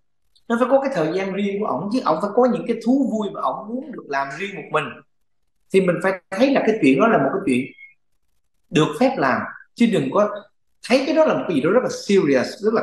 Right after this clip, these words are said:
kinh khủng, mà lúc nào cái người đàn ông đi nhậu cũng phải lén lén lúc lúc cũng phải khổ sở để xin vợ mình. Và mình, mình đừng có làm căng nó quá, hãy để cho ổng được, có được cái ổng muốn đi, đúng không?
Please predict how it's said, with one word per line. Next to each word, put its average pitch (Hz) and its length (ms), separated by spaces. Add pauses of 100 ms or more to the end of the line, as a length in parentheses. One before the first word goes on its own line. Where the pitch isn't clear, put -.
kinh 202 240
khủng, 160 320
mà 147 80
lúc - 200
nào 131 180 (340)
cái 220 100
người 147 120
đàn 131 120
ông 143 200
đi 165 120
nhậu 127 380
cũng - 100
phải 170 100
lén 208 240
lén 233 320
lúc 254 180
lúc 254 140 (140)
cũng 160 140 (180)
phải 151 320 (300)
khổ 147 280 (100)
sở 147 340
để 214 60
xin 214 180 (120)
vợ 135 160
mình. 147 160 (640)
Và 175 100
mình, 180 240
mình 196 160
đừng 190 160
có 262 60
làm 220 320
căng 226 220
nó 247 100
quá, 262 300 (320)
hãy 175 120
để 165 260
cho 156 60
ổng 139 260
được, 147 200 (1000)
có 214 300
được 185 140
cái 226 200
ổng 165 180
muốn 247 200
đi, 202 140 (320)
đúng 190 140
không? 214 160